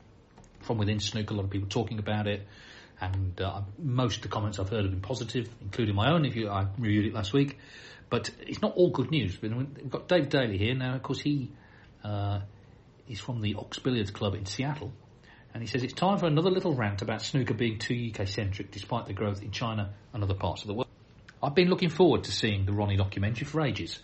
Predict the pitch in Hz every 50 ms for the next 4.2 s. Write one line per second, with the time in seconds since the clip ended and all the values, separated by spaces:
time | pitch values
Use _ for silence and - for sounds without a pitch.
0 | - - - - - - - - - - 117 104 - - - 220 185 113 95 92
1 | 107 107 123 107 127 135 120 101 87 90 90 - - - 120 120 107 101 110 104
2 | 98 98 95 98 98 110 120 113 127 127 120 - 107 95 90 87 90 92 - -
3 | 92 92 92 92 - - 104 98 95 92 - 95 87 87 87 87 87 101 127 107
4 | 90 - -